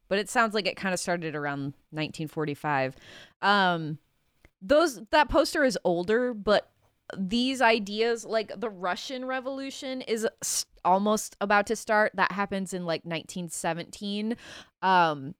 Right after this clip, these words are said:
and so we're not far away from the Soviet Revolution at this time. And a lot of those ideas of, like, the workers taking back their power, uh, are things that show up in the arts and crafts movement. Ashby was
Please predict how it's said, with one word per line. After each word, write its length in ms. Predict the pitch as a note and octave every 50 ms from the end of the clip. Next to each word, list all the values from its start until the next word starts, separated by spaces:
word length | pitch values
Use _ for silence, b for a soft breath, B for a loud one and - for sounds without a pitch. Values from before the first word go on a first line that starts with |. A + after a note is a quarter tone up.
| -
and 140 | - G#3 A3
so 140 | - - C#4
we're 220 | C4+ A#3+ C4+ C#4
not 380 | C4+ B3 A3+ G3+ G#3+ A#3+ - -
far 260 | - D#4 C#4 C#4 C4+
away 440 | B3 G3+ F3 E3 D#3+ F3 F#3+ G#3+ B3
from 220 | - - A#3 F#3+ G3
the 60 | F#3
Soviet 380 | - - F#3+ F3 E3 F3 D3+ B2+
Revolution 560 | D#3+ E3 D#3 D#3+ D#3 D#3 E3+ - - A3+ A3+
at 140 | A3 - -
this 160 | A#3+ A#3+ -
time. 480 | - - C4 B3+ B3+ C4+ C#4 C#4 C#4+ C#4 B B B B B B B -
And 420 | G3 G#3 G3+ G3+ G3+ G#3 G#3 G3 - - -
a 40 | G#3+
lot 260 | G#3+ G3+ F#3 F#3+ A#3+
of 100 | C4 C4
those 180 | E4 D#4 D4 A#3+
ideas 640 | G#3+ G3+ G3 E3 E3+ D#3+ D#3 F3 G#3+ C#4 F4 D4 - -
of, 200 | G3 G3+ F#3+ F3+
like, 540 | F#3 F3+ F3+ F3 E3+ D#3 - - - - - _ _ _ _ _ _ _ _ _ _ _ _ _ _ _ _ _ _ _ _ _ _ _ _ _ _ _ - D3+
the 120 | G#3 G3+
workers 480 | F#3+ F#3 F#3 F#3+ - A#3 A3+ A3+ G#3+ -
taking 340 | A#3+ A3 G3+ - G#3 G3
back 240 | F#3 F3+ F3 F3 -
their 160 | - F3+ F3
power, 680 | E3 - - E3 D#3 D#3+ E3 F#3 G#3+ A#3+ D4 D#4+ F4+ F4+ b b b b b b b b b b - -
uh, 400 | F#3+ F#3 F3+ F3 F3 E3+ D#3+ - - _ -
are 100 | G3 G3+
things 360 | - - A#3+ A#3 B3 C4+ A#3+
that 220 | B3+ C4 G3+ -
show 360 | - - - G3 F#3+ F#3+ F#3 F#3
up 260 | F3 F3+ F#3+ - -
in 120 | - F#3+ F#3+
the 100 | F#3 E3+
arts 220 | E3+ F3+ F3 -
and 100 | F3+ E3+
crafts 340 | - - D#3+ D#3+ E3 - -
movement. 320 | F3 D#3+ D3 D3+ D#3+ - _
Ashby 460 | - F3 F#3+ A#3+ - - - D4 D4 D4+
was 320 | B3+ A#3 G#3 F#3+ - -